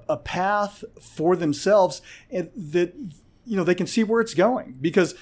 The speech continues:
they can see you, they can see what you do. And, uh, of course, they have the,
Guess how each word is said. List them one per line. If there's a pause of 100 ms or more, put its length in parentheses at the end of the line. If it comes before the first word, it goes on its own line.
(200)
they
can
see
you,
they
can
see
what
you
do. (340)
And,
uh,
of
course,
they
have
the,